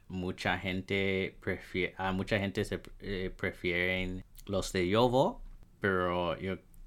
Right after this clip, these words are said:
yo creo que Bock todavía existe porque <laughs> están fabricando plumines de calidad.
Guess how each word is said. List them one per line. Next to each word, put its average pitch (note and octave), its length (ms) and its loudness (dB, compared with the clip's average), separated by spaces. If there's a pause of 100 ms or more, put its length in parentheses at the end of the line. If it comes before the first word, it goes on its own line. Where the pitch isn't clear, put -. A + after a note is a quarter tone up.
(420)
yo G2 200 0
creo G#2+ 320 4
que A2 160 8
Bock G#2 420 8 (180)
todavía F#2+ 680 8
existe G#2+ 640 2
porque G2 400 0 (200)
<laughs> - 200 -18
están G#2 420 4
fabricando G2 800 4 (300)
plumines G#2 960 4 (560)
de F#2+ 260 2
calidad. D2+ 640 4